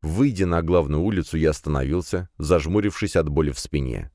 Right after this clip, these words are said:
Но сделал я это для того, чтобы незаметно осмотреться, и, как оказалось,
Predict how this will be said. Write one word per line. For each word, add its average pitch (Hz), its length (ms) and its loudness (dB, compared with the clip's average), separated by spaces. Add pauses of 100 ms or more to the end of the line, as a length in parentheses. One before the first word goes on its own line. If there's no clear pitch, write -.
Но 87 180 2
сделал 85 360 2
я 95 200 4
это 95 160 0
для 87 140 0
того, 101 260 4
чтобы 101 320 0
незаметно 104 560 2
осмотреться, 107 840 0 (380)
и, 80 140 -2
как 82 180 0
оказалось, 82 680 2